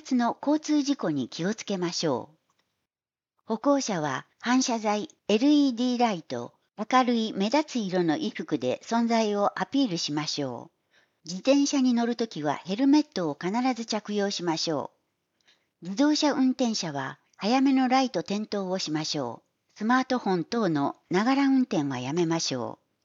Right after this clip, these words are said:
問い合わせ、危機管理課五五の七一三零。食品ロスを削減しましょう。賞味期限、消費期限の期限表示を正しく理解して、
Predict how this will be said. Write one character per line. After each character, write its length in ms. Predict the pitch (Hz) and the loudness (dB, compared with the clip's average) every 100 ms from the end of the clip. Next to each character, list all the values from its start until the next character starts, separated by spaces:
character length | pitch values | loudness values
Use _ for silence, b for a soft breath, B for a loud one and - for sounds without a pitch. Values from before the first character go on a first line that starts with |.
| _ _ _ _ - | _ _ _ _ -6
問 200 | 202 202 | -2 0
い 60 | |
合 60 | 190 | 0
わ 120 | 185 | -2
せ、 320 | 180 156 151 - _ _ - | -4 -6 -6 -10 _ _ -16
危 80 | |
機 160 | 175 254 | -8 -6
管 280 | - 247 226 | -2 -4 -4
理 120 | 202 | -4
課 240 | - 180 - _ _ | -2 -2 -4 _ _
五 220 | 165 226 240 | 0 2 2
五 200 | 214 180 | 2 -2
の 240 | 127 131 - | -4 -8 -4
七 280 | 170 240 | -4 -2
一 240 | 285 262 156 | -4 -6 -10
三 300 | - 143 165 | -10 -12 -10
零。 260 | 135 113 - _ _ _ _ _ _ _ _ _ _ _ - | -8 -10 -12 _ _ _ _ _ _ _ _ _ _ _ -4
食 280 | 226 226 285 | -2 0 4
品 240 | 302 302 | 8 8
ロ 140 | 302 | 8
ス 160 | 311 220 | 2 0
を 180 | 156 139 | -2 -2
削 280 | - - 220 | -4 -2 0
減 220 | 220 208 | 2 2
し 120 | 214 | 2
ま 140 | 196 | 2
し 160 | 185 180 | 2 2
ょ 260 | 143 113 - | 0 0 -8
う。 240 | _ _ _ _ _ _ _ | _ _ _ _ _ _ _
賞 240 | 294 294 | 4 6
味 180 | 285 285 | 6 2
期 140 | 269 226 | 0 0
限、 340 | 175 135 - _ | 0 0 -4 _
消 260 | - 262 302 | -2 4 4
費 200 | - 277 | 4 0
期 160 | 269 | 0
限 260 | 226 170 151 | 2 2 2
の 100 | 135 | -4
期 180 | - 190 | -2 0
限 160 | 269 | 2
表 300 | 285 285 254 | 2 2 2
示 160 | 160 139 | 2 0
を 80 | 139 | -2
正 320 | 180 247 277 | -2 -2 -2
し 60 | - | -4
く 160 | 170 | -4
理 120 | 180 | -4
解 240 | 190 165 147 | -2 -4 -4
し 120 | - | -6
て、 260 | - 131 | -6 -8